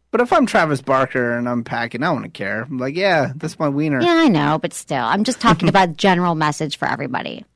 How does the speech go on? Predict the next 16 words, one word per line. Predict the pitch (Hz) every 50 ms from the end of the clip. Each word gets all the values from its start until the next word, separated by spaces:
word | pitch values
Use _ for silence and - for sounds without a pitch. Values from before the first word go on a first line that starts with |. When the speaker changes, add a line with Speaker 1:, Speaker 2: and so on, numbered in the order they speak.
| _
Speaker 1:
Yeah. | - 113 104 90 - - - _ _ _ _ 143
The | 143 180
only | 233 220 190
part | - - 208 185 175
that | 151 143 -
sucks | - 135 127 -
is | 131 120 120 -
he | 127
has | 123 117 107 101 -
kids | - - 98 98 98 98 101 107 - - _ _
that | 104 110 107 101
are | 98 95 95
like | 101 95 92 - 359
Speaker 2:
Exactly. | - - 320 349 403 415 440 453 453 _ 381 381 349
Speaker 1:
you | 320 285
know. | 233 202 175 165 156